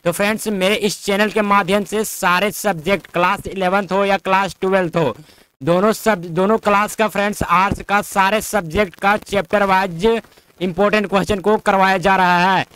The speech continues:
तो friends, अगर आप चाहते हैं सारे video को देखने के लिए तो मेरे इस YouTube channel को subscribe करके bell icon को जरूर press कर लें।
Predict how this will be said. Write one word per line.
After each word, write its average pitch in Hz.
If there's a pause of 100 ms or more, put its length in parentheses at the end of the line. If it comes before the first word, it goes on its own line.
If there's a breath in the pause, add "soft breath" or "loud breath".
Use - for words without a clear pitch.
(140)
तो 175
friends, 196
अगर 196
आप 190
चाहते 185
हैं 202
सारे 196
video 196
को 202
देखने 190
के 202
लिए 202
तो 208
मेरे 196
इस 185
YouTube 196
channel 196
को 214
subscribe 196
करके 196
bell 185
icon 180
को 202
जरूर 185
press 185
कर 190
लें। 180